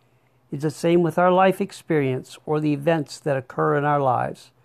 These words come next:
They are like strangers coming into our house unannounced and perhaps without an invitation. If instead of treating these surprise guests, the events in our lives,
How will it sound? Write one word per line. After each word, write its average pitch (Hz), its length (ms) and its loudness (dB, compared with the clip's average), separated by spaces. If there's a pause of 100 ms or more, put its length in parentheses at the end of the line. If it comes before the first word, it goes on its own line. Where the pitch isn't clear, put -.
(420)
They 165 100 2
are 180 80 4
like 185 200 2
strangers 196 640 0
coming 170 440 2
into 175 220 2
our 151 180 4
house 180 380 2
unannounced 220 760 0 (720)
and 131 160 -4
perhaps 147 520 2
without 156 400 2
an 165 140 4
invitation. 160 800 -2 (680)
If 202 160 -2
instead 269 500 4
of 240 140 2
treating 214 600 0
these 175 440 0 (260)
surprise 180 840 2
guests, 131 500 0 (320)
the 185 220 0
events 165 480 2
in 165 80 -2
our 147 180 4
lives, 139 680 2